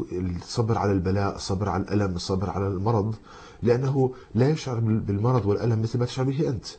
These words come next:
فمن رحمة الله عز وجل والشيء المنطقي أن الله عز وجل يبعث إنسان بشر مئة بالمئة ليعلمك كيفية تطبيق تعاليم الله عز وجل من، من هذا الإنسان البشر. لأنه لو كان أكثر من بشر كيف يستطيع أن يعلمك تع-، تطبيق تعاليم الله؟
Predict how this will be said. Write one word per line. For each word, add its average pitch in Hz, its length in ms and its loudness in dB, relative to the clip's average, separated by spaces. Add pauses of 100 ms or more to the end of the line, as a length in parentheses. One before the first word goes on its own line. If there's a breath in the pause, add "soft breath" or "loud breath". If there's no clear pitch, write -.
(500 loud breath)
فمن 110 180 0
رحمة 131 420 0
الله 117 160 2
عز 92 300 -2
وجل 92 80 2
والشيء 92 340 2
المنطقي 127 480 0
أن 95 60 -4
الله 120 200 0
عز 117 120 0
وجل 104 100 2
يبعث 135 300 0
إنسان 101 540 -2
بشر 113 340 -2
مئة 104 120 -2
بالمئة 104 400 0 (420 loud breath)
ليعلمك 139 580 2
كيفية 123 360 2
تطبيق 135 500 0
تعاليم 113 440 2
الله 123 220 0
عز 113 200 0
وجل 110 100 2
من، 107 220 0
من 107 120 -2
هذا 117 360 2
الإنسان 107 400 -2
البشر. 120 340 -2 (920 loud breath)
لأنه 113 120 4
لو 107 60 6
كان 143 200 0
أكثر 156 260 0
من 131 60 -2
بشر 120 220 0
كيف 151 240 -2
يستطيع 139 280 -2
أن 117 60 0
يعلمك 110 400 0
تع-، - 200 -4 (220)
تطبيق 117 340 0
تعاليم 98 320 0
الله؟ 92 300 0